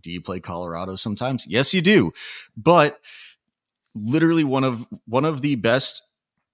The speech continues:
running backs that I think is in this class, we comped him, and I actually comped him first. Let's just put it out there on wax.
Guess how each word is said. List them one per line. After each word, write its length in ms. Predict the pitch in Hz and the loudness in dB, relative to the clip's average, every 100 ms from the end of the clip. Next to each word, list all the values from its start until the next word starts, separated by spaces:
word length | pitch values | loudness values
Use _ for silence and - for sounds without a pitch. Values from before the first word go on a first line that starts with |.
| _ | _
running 280 | 110 113 113 | -4 -2 0
backs 240 | 107 104 | -2 -4
that 100 | 104 | -6
I 60 | 95 | -6
think 180 | 101 90 | -6 -8
is 140 | 90 | -8
in 80 | 90 | -8
this 160 | 85 | -8
class, 440 | - 101 92 90 - 92 | -4 -2 -2 -4 -10 -10
we 640 | 87 107 117 113 110 - | -4 0 2 0 -2 -6
comped 360 | - 120 120 | -2 -2 -2
him, 320 | - 113 107 101 | -4 -4 -2 -4
and 220 | 92 85 | -4 -6
I 140 | 95 95 | -4 -4
actually 280 | 95 101 | -4 -8
comped 300 | 87 90 85 | -6 -6 -6
him 100 | 85 | -8
first. 480 | 85 151 143 135 - 123 | -8 -4 -2 -4 -8 -10
Let's 180 | 92 - | -8 -6
just 160 | 98 | -6
put 100 | 104 | -8
it 80 | 92 | -4
out 180 | 92 92 | -4 -4
there 120 | 90 | -6
on 160 | 90 92 | -6 -2
wax. 320 | 98 98 | 0 0